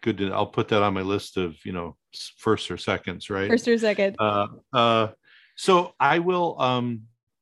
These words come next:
Speaker 1: I will send you information, uh, about the new book. Uh, our, our publisher has a, a, a s-,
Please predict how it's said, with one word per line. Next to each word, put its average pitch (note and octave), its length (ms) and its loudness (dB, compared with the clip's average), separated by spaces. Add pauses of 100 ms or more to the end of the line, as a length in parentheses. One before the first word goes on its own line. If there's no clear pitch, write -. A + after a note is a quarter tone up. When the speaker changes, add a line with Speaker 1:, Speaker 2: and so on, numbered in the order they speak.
(320)
Speaker 1:
I A#2 120 2
will C3+ 180 0
send C3+ 260 -4
you B2 120 0
information, A2 1200 -2
uh, F#2+ 380 -4 (440)
about G#2 400 -4
the G2+ 140 -4
new G2+ 320 -2
book. C3+ 380 -2 (240)
Uh, G2 460 0
our, F#2+ 260 -2 (560)
our G#2+ 120 0
publisher G#2+ 720 0
has G2+ 480 -6
a, F#2 220 -6 (500)
a, F2+ 260 -10
a - 260 -18
s-, - 200 -16